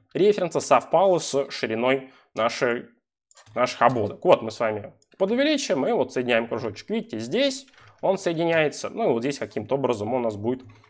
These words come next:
вычитаться. Можно ещё чуть поменьше сделать, чтобы у нас прям чётко в угол вот здесь зашло. Совместили. Ctrl-T, давайте ещё уменьшим. Вот, подставили. Ну, приблизительно вот так. И теперь нам нужно поставить круг. Пустой слой, берём с вами инструмент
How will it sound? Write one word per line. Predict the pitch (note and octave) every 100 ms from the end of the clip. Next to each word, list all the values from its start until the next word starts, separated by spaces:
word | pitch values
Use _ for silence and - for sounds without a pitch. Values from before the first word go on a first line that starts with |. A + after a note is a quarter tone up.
| _
вычитаться. | A2 B2 - G#2 - C#3+
Можно | B3+ E3 D3
ещё | C#3+ A2
чуть | - G#2+
поменьше | G3+ C4 C#4+ - G3
сделать, | F3 F3 C3
чтобы | - A2+ A2+
у |
нас | E3+ -
прям | - G#2+
чётко | - D3+ - A2 - _ _ _
в | B2+
угол | D#3 B2 G#2
вот | F#2+
здесь | A#2+ B2+ - _ _ _ _ _ _ _ _ A#2
зашло. | C3 - F#2+ - _ _ _ -
Совместили. | - B3+ A#3 - G#2 B2 -
Ctrl-T, | D#3 C3+ B2+ C3 A#3
давайте | G#3 A2 A2+
ещё | G#2 B2 E3+ - - _ _ _ -
уменьшим. | G#2+ G#2 - A#2
Вот, | G#2+ - _ _
подставили. | B2 - - - _ _ C4
Ну, |
приблизительно | F3+ C3 A#2 B2+ - -
вот | -
так. | - _ - - - -
И | C#4
теперь | A#3 D4 A#3
нам | F#3+ G#3
нужно | G3+ E3 C3
поставить | A#2 - C3 B2+ -
круг. | B2 G#2+ - _ _ _
Пустой | D#3 - D3+
слой, | C#3+ G#3 C4 A#3
берём | C#3 C3 A#2+
с | B2+
вами | A2 A2+
инструмент | G#2+ - B2 B2 G#2